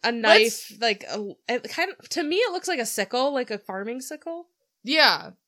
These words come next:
Speaker 1: They
Speaker 2: So,
Speaker 1: call it a
Speaker 2: like,
Speaker 1: scythe.
Speaker 2: so a hand sickle.
Speaker 1: See, that's what it looks like to me in all the pictures I've seen, but if it's a scythe, it's gonna
Speaker 2: Do
Speaker 1: be long.
Speaker 2: do you have pictures on
Speaker 1: I
Speaker 2: the
Speaker 1: do have pictures on the
Speaker 2: Okay.
Speaker 1: slideshow. I have two.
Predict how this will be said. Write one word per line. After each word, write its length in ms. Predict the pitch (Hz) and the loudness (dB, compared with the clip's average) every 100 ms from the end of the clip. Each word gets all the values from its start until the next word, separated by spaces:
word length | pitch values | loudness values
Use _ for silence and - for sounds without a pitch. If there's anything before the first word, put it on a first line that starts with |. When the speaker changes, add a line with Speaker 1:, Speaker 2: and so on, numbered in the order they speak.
| _ _ | _ _
Speaker 1:
They 80 | - | -14
Speaker 2:
So, 120 | 208 330 | 0 4
Speaker 1:
call 100 | 311 | 8
it 40 | |
a 40 | |
Speaker 2:
like, 100 | 277 | 6
Speaker 1:
scythe. 240 | 208 147 190 - | 4 -2 -6 0
Speaker 2:
so 220 | 294 269 | 6 6
a 60 | |
hand 600 | 233 294 285 277 277 277 269 | 4 0 2 2 0 -4 -12
sickle. 580 | - - 220 - - 202 _ _ _ _ _ - | -12 -6 -6 -6 -16 -20 _ _ _ _ _ -20
Speaker 1:
See, 160 | - 262 | -10 -6
that's 160 | 277 | -6
what 100 | 311 | -4
it 80 | 269 | -4
looks 140 | 233 233 | -4 -4
like 180 | 220 214 | -6 -4
to 100 | 208 | -6
me 240 | 196 190 | -4 -4
in 80 | 202 | -2
all 100 | 180 | -4
the 60 | 175 | -6
pictures 340 | 185 - 180 | -10 -10 -8
I've 140 | 170 | -6
seen, 280 | 165 180 190 | -6 -8 -6
but 120 | 190 | -6
if 100 | 196 | -6
it's 200 | 214 175 | -8 -8
a 80 | 202 | -8
scythe, 340 | - 240 220 214 | -2 0 0 -4
it's 160 | 170 | -8
gonna 160 | 208 202 | -8 -6
Speaker 2:
Do 60 | |
Speaker 1:
be 60 | 160 | -6
long. 480 | 185 175 101 175 214 _ _ | -4 -4 -6 -10 -16 _ _
Speaker 2:
do 60 | 202 | -16
you 20 | |
have 200 | 196 180 | -16 -16
pictures 380 | 185 - 180 170 | -20 -18 -20 -18
on 160 | 175 170 | -14 -4
Speaker 1:
I 100 | 226 | -4
Speaker 2:
the 60 | 214 | -2
Speaker 1:
do 80 | 208 | -4
have 120 | 175 | -6
pictures 280 | 170 - 165 | -10 -12 -14
on 100 | 113 | -14
the 60 | 175 | -14
Speaker 2:
Okay. 180 | 170 | -12
Speaker 1:
slideshow. 160 | 180 170 | -12 -10
I 40 | |
have 140 | 175 - | -10 -10
two. 180 | - | -14